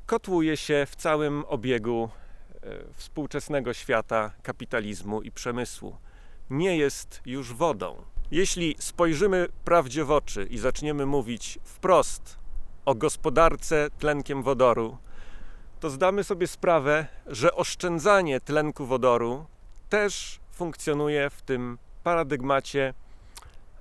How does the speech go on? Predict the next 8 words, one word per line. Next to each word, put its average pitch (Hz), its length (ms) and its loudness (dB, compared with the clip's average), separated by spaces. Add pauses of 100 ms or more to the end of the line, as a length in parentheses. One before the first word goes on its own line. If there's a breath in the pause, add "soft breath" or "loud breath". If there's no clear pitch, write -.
(140)
racjonalnej 156 880 4
gospodarki 135 960 0
i 127 60 -6
wydajności 147 760 0
kosztowej. 123 680 0 (300 soft breath)
Czyli 151 220 -8
innymi 170 320 -2
słowy, 147 500 0